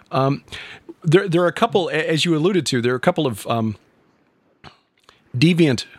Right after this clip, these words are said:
beliefs that get very close to what you're saying. And I guess we shouldn't be surprised by that, because the enemy, um, will always try to throw out a deception, and the best deception is one that's, um, partially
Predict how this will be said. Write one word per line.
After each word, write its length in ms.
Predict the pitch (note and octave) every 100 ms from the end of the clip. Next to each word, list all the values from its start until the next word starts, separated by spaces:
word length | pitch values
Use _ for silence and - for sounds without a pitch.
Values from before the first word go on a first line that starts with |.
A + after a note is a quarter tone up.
| -
beliefs 520 | C#3 A#2 - - - - _ _ _ _ _ _
that 480 | A2+ C3 C3 C3+ - _ _ - _ A#2+ -
get 200 | D3+ C#3+
very 400 | B2+ B2+ E3+ D#3+
close 460 | - - F#3 F3+ -
to 80 | C#3
what 220 | C3 -
you're 80 | A#2+
saying. 380 | - D#3 C3+
And 100 | C3
I 40 | C3+
guess 180 | F3+ -
we 80 |
shouldn't 240 | C#3+ E3+ C3+
be 80 | A#2
surprised 500 | A2 - G#3 C4+ -
by 120 | G2
that, 180 | F#2 -
because 280 | A2+ A2+
the 140 | B2+ B2
enemy, 400 | C#3+ C3 A#2 G2
um, 320 | A2 G#2+ G#2 - - - -
will 120 | A#2
always 540 | C3+ C#3 D3+ D#3+ C3 -
try 180 | D3 B2
to 100 | A#2
throw 300 | - C3+ C3
out 160 | B2
a 60 | A#2
deception, 640 | A2 - D3+ C#3+ - A#2
and 80 | A2
the 60 | G#2
best 220 | B2 -
deception 440 | - C3+ B2+ A#2+
is 100 | G#2+
one 240 | A2 A#2+ A#2+
that's, 320 | G#2+ - -
um, 220 | G#2+ G2+ - - - _ _ -
partially 640 | - D#3 - C3 A2+ G2+